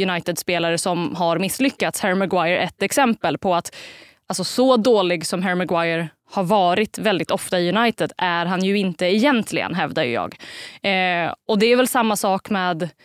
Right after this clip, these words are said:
med André Onana. Nu kanske, idag kanske Harry Maguire är så dålig. Han kanske hade haft svårt att höja sig även i en annan klubb. Men, men, eh, nej, men jag, det är klart att miljön spelar såklart roll.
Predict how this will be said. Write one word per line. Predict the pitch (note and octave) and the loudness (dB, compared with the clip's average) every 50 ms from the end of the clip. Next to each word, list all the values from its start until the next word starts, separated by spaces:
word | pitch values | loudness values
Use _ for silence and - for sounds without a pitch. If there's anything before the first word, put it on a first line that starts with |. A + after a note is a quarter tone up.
| _ _ _ _ _ _ | _ _ _ _ _ _
med | - G#3 G3 F#3+ F#3+ E3+ - | -4 -2 0 0 0 0 0
André | F#3+ F#3+ F#3+ G3 G3 | 0 0 0 0 0
Onana. | G3 A3+ C4 B3+ A#3 G3+ F3+ F3 | 2 4 4 4 4 2 0 0
Nu | F#3 A3+ B3+ C4 | 2 2 2 4
kanske, | - C4+ A3+ G#3 - F3+ | 2 2 0 0 0 -2
idag | E3+ F#3 F#3 D4 D4 A#3 F#3 F3+ D#3+ | -2 0 2 4 4 4 4 2 0
kanske | F3+ E3+ E3 F3+ | -4 -4 -2 -2
Harry | E3+ E3+ | -2 -2
Maguire | E3 D#3+ F3 D#3+ D#3 D#3+ - - | -2 0 0 0 0 0 -2 0
är | D#3+ D#3 D#3 D#3+ | -2 -2 -2 -2
så | D3+ - F3+ | -2 -2 0
dålig. | E3+ E3+ D#3+ C#3 C3 E3 | 0 0 0 -2 -2 -2
Han | F3+ F3+ | -2 -2
kanske | F3+ G#3 G3+ G#3 | -2 -2 -2 0
hade | F#3+ G3+ | 0 2
haft | G3+ G3+ F#3 - - | 0 0 -2 -4 -4
svårt | - G#3 F#3+ F3+ F3 - - | -2 0 2 2 0 0 -2
att | E3+ F#3 - | -4 -4 -2
höja | - A3+ G3+ F#3+ F#3+ A#3 A#3 | 0 0 2 2 2 2 0
sig | - G#3+ F#3 F3 | 2 0 0 0
även | F3 F3 E3 F3 F3 F3 | 0 0 -2 -2 -2 0
i | |
en | F#3 A#3 C#4+ | 0 2 2
annan | C4 A3+ G3+ F3 F3 | 2 2 0 -2 -2
klubb. | F3+ F3+ D#3+ D3+ E3 | -2 -2 -2 -2 -2
Men, | F3+ E3+ E3 - - - - - - - | -2 -4 -4 -6 -10 -16 -16 -18 -14 -6
men, | - G3+ F#3+ F#3+ F#3+ F#3+ | -4 -2 0 0 0 0
eh, | F#3 F#3 F3+ E3 D#3+ A#2+ - D#2+ C#2+ - - - - - | 0 0 0 0 0 -2 -4 -6 -12 -12 -14 -14 -6 -4
nej, | - A3+ A3 A3 A3 | -2 0 0 0 0
men | G#3 A#3 A3+ A#3 A#3 A#3+ A#3+ | 0 2 2 2 2 2 2
jag, | B3 B3 B3+ B3+ B3+ B3+ A3 - - E2 - D2 - - - - _ _ _ _ _ _ _ | 4 4 4 4 4 2 0 -2 -6 -8 -10 -14 -16 -18 -20 -20 _ _ _ _ _ _ _
det | - B3+ | -2 -2
är | |
klart | - - C4 A#3+ - A#3+ | 2 2 2 2 4 2
att | A3+ - | 2 2
miljön | A#3 A#3+ A#3 B3 B3+ C4 B3+ B3 A3+ | 2 2 4 4 4 4 4 2 2
spelar | - - A3 G3 F#3+ | 0 0 0 0 0
såklart | F3 - G3 - G3 F#3 F3 - | -2 -4 -4 -2 -2 -2 -2 0
roll. | G3+ A3 G#3 F3+ F3 F#3+ G#3+ | 0 2 2 4 4 2 0